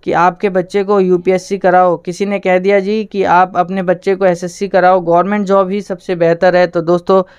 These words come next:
हमारे घर वाले, हमारे रिश्तेदार सब फोर्स करते हैं कि भाई यही कर लो, यही कर लो।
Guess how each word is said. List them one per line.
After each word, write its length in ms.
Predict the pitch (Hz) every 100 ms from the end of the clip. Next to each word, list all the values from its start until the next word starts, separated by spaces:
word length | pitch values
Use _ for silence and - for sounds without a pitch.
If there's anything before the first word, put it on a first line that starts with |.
| _ _
हमारे 300 | - 160 175
घर 200 | 170 160
वाले, 260 | 175 175 175
हमारे 360 | 170 160 160 170
रिश्तेदार 520 | 165 165 175 175 175
सब 220 | 170 233
फोर्स 280 | 226 214 196
करते 280 | - 190 202
हैं 60 | 196
कि 60 |
भाई 160 | 185 196
यही 200 | 190 185
कर 160 | 180
लो, 160 | 175 180
यही 160 | 180 175
कर 160 | 180
लो। 180 | 170 180